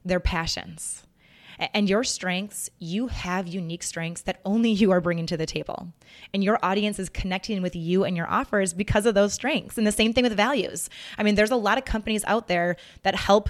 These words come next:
female entrepreneurs build businesses, right? I mean, there's, there's lots of companies out there. But you're attracted to Kat, Amy, and I and the Pursuing Her Purpose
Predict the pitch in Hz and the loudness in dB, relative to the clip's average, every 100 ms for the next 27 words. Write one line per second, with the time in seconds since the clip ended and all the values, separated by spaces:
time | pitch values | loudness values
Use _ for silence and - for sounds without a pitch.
0 | - 214 202 208 185 185 - 202 170 170 | -4 2 4 6 4 -2 -2 -2 0 -2
1 | 151 180 175 220 185 - - 170 175 311 | 0 -2 0 0 0 -4 -4 0 2 2
2 | 190 196 180 208 - 208 214 220 349 - | 2 2 4 2 0 -2 0 2 2 2
3 | - 185 180 170 160 - - 190 - - | -2 0 0 -2 -2 -4 -4 -6 -12 -20
4 | - - - - 196 220 285 233 214 226 | -20 -20 -8 -2 2 2 0 0 0 0
5 | 220 - 214 190 - - 208 - 202 202 | -2 -2 -2 -2 2 2 2 0 2 2
6 | 170 156 85 160 190 185 185 185 - 196 | 2 0 -2 -4 -8 -6 -4 -4 -4 -4
7 | 180 185 - 180 175 - | -2 -2 -4 -4 -4 -6